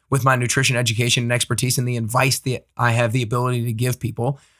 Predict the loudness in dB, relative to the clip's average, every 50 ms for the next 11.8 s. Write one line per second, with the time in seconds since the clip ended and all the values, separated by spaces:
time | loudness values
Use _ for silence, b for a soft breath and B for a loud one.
0 | b b -4 -2 0 0 0 0 2 2 4 4 4 4 2 2 2 2 2 2
1 | 4 6 6 6 6 4 2 2 2 2 2 0 0 0 0 0 0 0 0 0
2 | 0 0 -2 -2 -2 -4 -4 -4 -6 -6 -8 -10 _ _ _ 2 2 4 4 2
3 | 2 0 2 2 2 2 2 2 2 2 0 0 0 0 0 0 0 0 0 0
4 | 2 2 2 0 0 -2 -2 -2 -2 -2 -4 -4 -6 _ _ _ _ _ _ _
5 | 0 0 0 -2 -2 -2 -2 0 -2 -2 -4 -6 -4 -4 -4 -2 -4 -6 -8 -8
6 | -8 -10 -10 -10 -16 -20 _ _ -2 -2 0 0 0 0 2 2 0 2 2 2
7 | 2 2 0 0 -2 -2 -4 -4 -4 -6 -6 -10 _ _ _ _ _ _ -4 -2
8 | 2 4 4 4 4 4 2 0 0 0 -2 -2 -2 0 -2 -2 -2 -2 -2 -2
9 | -2 0 -2 -2 -2 -2 -4 -4 -4 -8 _ _ _ _ _ -2 0 0 2 0
10 | 0 0 0 -2 -2 -2 0 0 0 0 0 -2 -4 -2 2 2 2 2 0 -2
11 | -2 -2 0 0 0 0 0 -2 -2 0 2 2 2 2 0